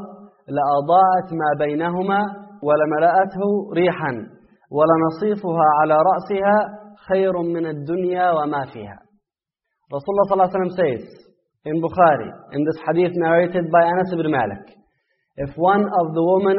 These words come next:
of Jannah would just appear to the people of this world, the distance between the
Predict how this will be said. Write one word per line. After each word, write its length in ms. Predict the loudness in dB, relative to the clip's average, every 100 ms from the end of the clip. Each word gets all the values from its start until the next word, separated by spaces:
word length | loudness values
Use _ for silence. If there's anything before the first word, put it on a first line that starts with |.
| 2
of 120 | 2
Jannah 420 | 2 2 0 -4 -12 -20 _ _ _ _ _ _
would 200 | -6 -6
just 420 | 2 4 4 0 -6
appear 680 | -6 -4 -2 0 0 -4 -12 -20 _ _ _ _ _ _ -6
to 80 | -4
the 140 | -4 -2
people 280 | -4 0 -2
of 80 | 0
this 160 | -4 0
world, 460 | 4 4 2 -4 -16 -20 _ _ _ _ _ _ _ _ _ _ -6
the 140 | -4
distance 580 | 2 2 2 0 0 0
between 340 | -8 -2 0
the 120 | 2